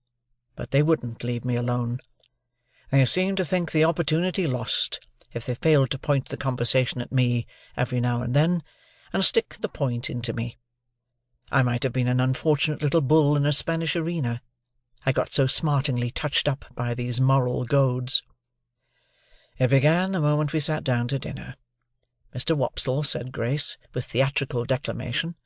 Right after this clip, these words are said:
as it now appears to me something like a religious cross of the ghost in Hamlet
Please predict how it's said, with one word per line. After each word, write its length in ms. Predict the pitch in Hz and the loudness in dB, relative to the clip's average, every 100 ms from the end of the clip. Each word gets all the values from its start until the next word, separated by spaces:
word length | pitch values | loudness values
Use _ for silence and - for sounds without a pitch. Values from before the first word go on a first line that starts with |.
| _ _ _ _ _ - | _ _ _ _ _ 0
as 120 | 127 | 2
it 100 | 127 | 4
now 200 | 135 131 | 4 4
appears 400 | 131 143 139 135 | 2 4 4 2
to 80 | - | 2
me 420 | 135 147 127 143 | 2 4 4 2
something 360 | - 139 139 139 | 0 -2 -2 0
like 180 | 135 135 | 0 0
a 60 | |
religious 460 | 127 127 143 139 135 | 0 2 2 2 -2
cross 340 | - 160 147 | 0 -2 0
of 100 | 143 | -4
the 80 | 131 | -4
ghost 400 | 131 151 147 - | 0 2 2 -4
in 80 | 131 | -6
Hamlet 460 | - 165 131 127 | -4 -2 -2 -4